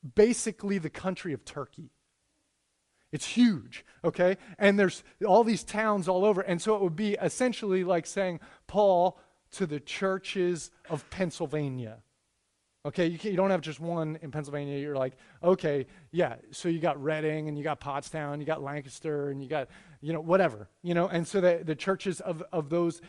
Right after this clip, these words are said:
areas, there are those who are gathering together. There weren't divisions. There weren't churches on every corner and every block. There was the region, okay? But he, what's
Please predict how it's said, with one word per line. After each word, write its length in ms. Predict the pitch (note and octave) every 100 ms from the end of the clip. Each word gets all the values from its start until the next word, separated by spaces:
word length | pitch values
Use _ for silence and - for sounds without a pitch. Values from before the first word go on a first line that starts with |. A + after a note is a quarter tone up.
| -
areas, 460 | F3 F3 D#3+ C3+ - - -
there 160 | E3+ E3
are 120 | D3+
those 300 | F3 G3 -
who 120 | G3
are 80 | D3+
gathering 540 | B2+ F3 F3 F#3+ E3+
together. 340 | D3 F#3 D3+ C3 - -
There 120 | E3+
weren't 360 | E3 G3 G#3+
divisions. 480 | G3+ E3 G3 C#3+ C3+
There 100 | E3+
weren't 220 | E3+ G3+
churches 440 | - G3 F#3+ F3 D3
on 220 | F3 D#3 D#3+
every 380 | D#3+ D#3+ D3 - _
corner 340 | - F3+ D#3+ C#3+
and 160 | D3+
every 160 | D3 C#3
block. 400 | C#3+ D3 A#2 - - -
There 140 | - E3
was 240 | D#3 - - _
the 80 | D#3
region, 380 | D3+ F#3+ D3 A#2+ - _ _ _ -
okay? 240 | D#3+ F3+ D#3+ - D3+
But 140 | - C#3
he, 340 | - G#3+ B3+ G#3+
what's 240 | E3 E3+